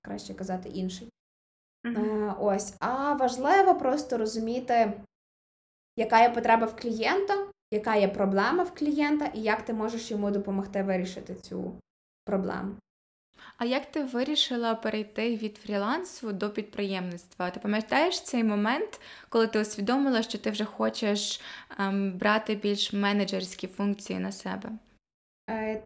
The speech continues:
Speaker 1: я пам'ятаю, коли це було.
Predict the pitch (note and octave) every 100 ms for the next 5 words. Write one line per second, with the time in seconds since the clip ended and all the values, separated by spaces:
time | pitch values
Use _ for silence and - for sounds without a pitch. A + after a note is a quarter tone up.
0 | - C4+ D4 D#4 C#4 C4 G#3+ A3 A#3 A#3
1 | A#3 A3+ A#3+ A#3 A3+ G#3 G3+ G#3+ C4+ G4
2 | G#4+